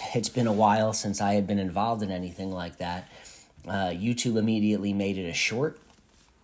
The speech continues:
instead of an actual video posted on our channel, which affected my ability to be able to take that U R L and then put it into the video, um, I don't know what you wanna call it, widget or portion of the funnel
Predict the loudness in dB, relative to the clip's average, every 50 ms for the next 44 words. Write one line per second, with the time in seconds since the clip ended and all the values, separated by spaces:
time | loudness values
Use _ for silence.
0 | _ _ -10 -8 -2 0 2 2 2 4 4 4 4 4 2 2 2 0 -2 -4
1 | -2 -2 -2 -2 -2 -4 -4 -4 -2 -2 -2 -2 -4 -6 -4 -6 -4 -4 -4 -6
2 | -6 -4 -4 -4 -4 -6 -6 -6 -6 -6 -4 -4 -4 -4 -6 -10 -18 -20 -20 -20
3 | -10 -4 0 0 0 0 -2 -4 -4 -4 -6 -2 0 0 0 0 0 -2 -2 -2
4 | -2 -4 -4 -2 0 2 2 2 2 2 2 2 2 2 0 0 -2 -4 -4 -6
5 | -2 0 0 0 0 -2 -4 -6 -6 -6 -6 -6 -4 -4 -4 -4 -4 -4 -2 -2
6 | -2 -2 -2 0 0 2 2 4 4 2 2 0 0 0 -2 -2 -2 -4 -4 -4
7 | -4 -4 -4 -4 -6 -8 -8 -8 -6 -6 -4 -4 -6 -4 -4 -4 -4 -4 -4 -6
8 | -4 -6 -6 -6 -6 -6 -6 -6 -8 -8 -12 -16 -20 -20 -20 -20 -12 -4 -2 2
9 | 2 4 4 4 4 4 2 2 0 -2 -4 -4 -4 -4 -4 -4 -4 -6 -8 -8
10 | -10 -10 -14 -18 _ _ _ _ _ _ _ _ _ _ _ _ _ _ -20 -20
11 | -12 -10 -8 -6 -6 -6 -6 -8 -8 -8 -8 -6 -6 -6 -6 -6 -6 -4 -2 -2
12 | -2 -2 -4 -6 -4 -4 -2 -2 -2 -2 -4 -6 -4 0 0 0 0 0 -2 -2
13 | -2 -2 -4 -2 -2 0 0 0 0 -2 -4